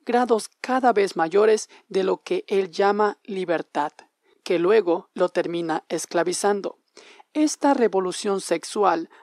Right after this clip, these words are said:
ha comenzado a mostrar que ese hombre, en vez de ser liberado de sus tabús, está siendo cada vez más esclavo de sus placeres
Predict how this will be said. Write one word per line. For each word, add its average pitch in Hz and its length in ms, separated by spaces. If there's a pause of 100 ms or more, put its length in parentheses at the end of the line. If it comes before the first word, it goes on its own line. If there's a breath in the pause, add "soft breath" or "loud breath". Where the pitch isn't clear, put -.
ha 277 120
comenzado 220 800
a 180 100
mostrar 175 600 (340 soft breath)
que 214 280
ese 277 540
hombre, 185 640
en 220 220
vez 269 220
de 226 120
ser 233 380
liberado 190 760
de 190 160
sus - 240
tabús, 185 420 (300 loud breath)
está 247 320
siendo 254 540
cada 262 260
vez 214 360
más 233 340
esclavo 185 640
de 185 140
sus 180 200
placeres 214 640